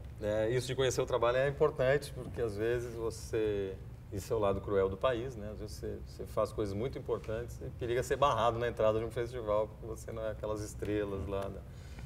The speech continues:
é um cenário muito dominado pela, pela indústria de massa e tal. Então, mas tá fácil agora, tá facilitando, acho que as coisas mudaram. Eu tenho, a primeira coisa pra abordar meu trabalho, eu moro em São Paulo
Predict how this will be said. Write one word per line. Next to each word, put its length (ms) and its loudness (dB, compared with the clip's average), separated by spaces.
é 40 -6
um 240 -4
cenário 320 2
muito 140 0
dominado 400 0
pela, 460 -2
pela 160 -4
indústria 260 -6
de 60 -8
massa 580 0
e 60 -6
tal. 200 -6
Então, 460 4
mas 340 2
tá 140 2
fácil 460 4
agora, 260 4
tá 100 0
facilitando, 640 -4
acho 140 -6
que 60 -2
as 80 -4
coisas 200 -4
mudaram. 640 0
Eu 100 0
tenho, 440 -4
a 40 -6
primeira 300 0
coisa 580 4
pra 180 -4
abordar 360 0
meu 100 -2
trabalho, 380 2
eu 40 2
moro 140 2
em 40 -6
São 160 -8
Paulo 320 -4